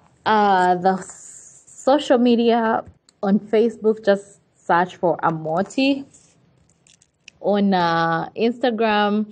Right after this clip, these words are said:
search for Amoti, uh, dash O R G. I'm on every platform. Just search for amoti dot org or amoti dash org. Amoti. And then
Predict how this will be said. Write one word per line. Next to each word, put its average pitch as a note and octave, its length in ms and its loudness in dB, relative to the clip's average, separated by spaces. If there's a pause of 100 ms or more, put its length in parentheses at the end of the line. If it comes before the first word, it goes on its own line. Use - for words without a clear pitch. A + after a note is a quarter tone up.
(280)
search G3+ 460 -2 (340)
for F#3 260 0
Amoti, G3 1040 2 (200)
uh, E3 480 0
dash F3+ 640 -2 (160)
O F#3 180 2
R F3+ 240 0
G. F#3 460 -4 (260)
I'm A3 200 2
on A#3+ 200 2
every C4+ 280 2
platform. F#3+ 760 -2
Just G3+ 240 -2
search G3+ 220 -2
for - 160 -6
amoti G3 520 0
dot E3 220 0
org E3+ 420 0 (260)
or F3+ 220 2
amoti F3+ 400 -2
dash D#3+ 440 -2
org. G#2+ 440 -4 (580)
Amoti. F3 600 -2
And G3 220 2
then F#3+ 440 2